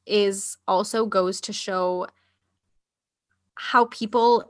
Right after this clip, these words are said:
don't realize. Like, I read a comment about, um, that was underneath an article, and it was like, "The same people who believe Meghan Markle are the same people who elected Trump,"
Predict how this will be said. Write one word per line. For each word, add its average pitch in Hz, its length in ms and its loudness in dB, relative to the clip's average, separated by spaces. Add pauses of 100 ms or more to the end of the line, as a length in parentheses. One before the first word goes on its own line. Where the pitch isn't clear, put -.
(140)
don't 202 320 0
realize. 185 760 -4
Like, 202 160 -8
I 214 80 2
read 196 200 0
a 302 60 -2
comment - 680 -8 (300)
about, 180 640 0 (240)
um, 208 500 -4 (200)
that 208 160 2
was 196 100 -2
underneath 196 400 -4
an 190 100 -10
article, 202 440 -6
and 233 100 -4
it - 80 -10
was 202 140 -4
like, 185 260 0 (1160)
"The 262 120 4
same 285 560 2
people 247 680 2
who 226 680 2 (480)
believe 240 460 6
Meghan 220 420 2
Markle 202 680 4
are 208 140 2
the 208 120 0
same 240 480 0
people 233 520 2
who 208 380 2
elected 208 540 4
Trump," 185 500 2